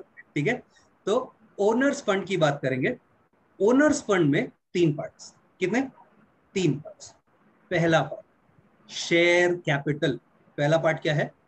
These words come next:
Share कैपिटल। अब share capital का मतलब देखो, एकदम simple। मैंने बोला था कि अगर पार्थ एक मैनेज-, अ, पार्थ एक company में पैसे invest करना चाहता है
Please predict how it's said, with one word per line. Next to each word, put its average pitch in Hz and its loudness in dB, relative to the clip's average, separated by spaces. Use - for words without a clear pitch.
Share 170 0
कैपिटल। 151 -6
अब 240 -2
share 196 -2
capital 208 -2
का 202 -6
मतलब 180 -4
देखो, 147 -6
एकदम 170 -4
simple। 151 -4
मैंने 175 0
बोला 196 0
था 196 -2
कि 180 -4
अगर 170 -2
पार्थ 170 0
एक 175 -10
मैनेज-, 156 -6
अ, 143 0
पार्थ 160 0
एक 175 -8
company 160 -2
में 170 0
पैसे 147 -2
invest 156 -4
करना 151 -2
चाहता 147 -4
है - -14